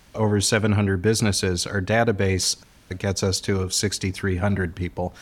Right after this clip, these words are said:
So whether you have a bricks and mortar, uh, location within the special improvement district or not, there's opportunities to plug in to the work that we're doing.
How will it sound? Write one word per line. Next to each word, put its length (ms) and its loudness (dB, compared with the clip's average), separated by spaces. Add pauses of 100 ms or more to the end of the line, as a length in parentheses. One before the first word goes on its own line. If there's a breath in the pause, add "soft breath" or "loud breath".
(600 loud breath)
So 340 2
whether 280 2
you 140 6
have 100 4
a 80 2
bricks 320 0
and 80 4
mortar, 540 4
uh, 120 0
location 640 0
within 400 0
the 280 -2 (240 loud breath)
special 440 2
improvement 480 0
district 520 -4
or 140 2
not, 480 2 (440 loud breath)
there's 260 2
opportunities 1000 0 (400)
to 280 0
plug 320 0
in 320 0 (280)
to 100 -2
the 80 -2
work 260 -2
that 120 -4
we're 120 -4
doing. 480 0